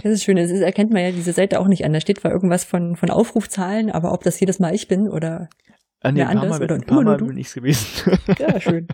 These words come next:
Speaker 1: Ja, ich nutze sie auch oft. Das, das war ja mal so mein Hintergrund, dass ich selber so eine Linkliste brauche mit,
Speaker 2: Ja.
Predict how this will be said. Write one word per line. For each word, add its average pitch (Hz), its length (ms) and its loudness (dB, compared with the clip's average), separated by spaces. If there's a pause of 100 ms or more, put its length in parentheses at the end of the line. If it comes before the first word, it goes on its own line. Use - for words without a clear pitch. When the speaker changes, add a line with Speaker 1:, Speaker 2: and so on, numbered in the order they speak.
(120)
Speaker 1:
Ja, 180 100 2
ich 196 260 4
nutze - 220 2
sie - 60 2
auch 262 120 4
oft. 180 160 0
Das, 180 100 0
das 185 220 -2
war 196 100 2
ja 196 120 0
mal 185 100 -2
so 180 80 -2
mein 180 140 -2
Hintergrund, 214 540 -2 (840)
dass 180 140 -4
ich 180 100 -6
selber 190 240 4
so 170 100 2
eine 165 120 4
Linkliste 170 440 2
brauche 160 400 -6
mit, - 380 -12
Speaker 2:
Ja. 131 160 2